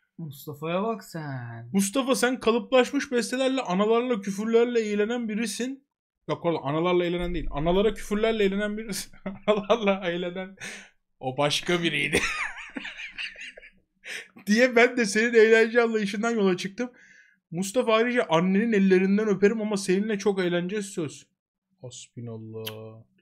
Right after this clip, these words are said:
Speaker 1: Şahin Irmak.
Speaker 2: Tehdit olarak mı algılayayım diyor.
Speaker 1: Şahin Irmak özür dile diye. Peki şey ne? Arkada Galatasaray. <laughs> Ya bu ne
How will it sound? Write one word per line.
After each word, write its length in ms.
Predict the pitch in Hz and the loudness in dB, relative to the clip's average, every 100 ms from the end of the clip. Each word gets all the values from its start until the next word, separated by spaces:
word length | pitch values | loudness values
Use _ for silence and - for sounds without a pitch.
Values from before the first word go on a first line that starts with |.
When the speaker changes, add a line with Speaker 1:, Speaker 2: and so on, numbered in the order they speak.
| _ | _
Speaker 1:
Şahin 560 | - 139 139 131 156 175 | -20 -12 -10 -8 -6 -2
Irmak. 60 | 160 165 175 | 2 2 2
Speaker 2:
Tehdit 140 | 196 | 6
olarak 400 | 214 214 196 196 | 8 8 6 4
mı 80 | 180 | 2
algılayayım 720 | 170 156 151 147 139 131 131 | 2 2 0 0 0 -2 -6
diyor. 240 | 123 120 117 _ _ _ _ _ | -8 -10 -14 _ _ _ _ _
Speaker 1:
Şahin 340 | - 147 175 196 | -8 -4 0 0
Irmak 360 | 208 226 214 | 2 2 0
özür 340 | 208 180 202 208 | -2 0 0 0
dile 260 | 202 214 | 2 2
diye. 280 | 196 220 - - 285 - _ - | 4 2 0 -4 -6 -6 _ -8
Peki 220 | 185 196 | -6 -2
şey 260 | 196 233 254 | 4 4 4
ne? 80 | 214 | 2
Arkada 400 | 202 196 214 208 | 2 2 0 0
Galatasaray. 720 | 185 180 - - - 208 571 | 2 2 2 -2 -6 -4 0
<laughs> 60 | - 659 - - | 0 -2 -12 -12
Ya 220 | 165 156 | -10 -6
bu 120 | 180 | -4
ne 80 | 185 | -2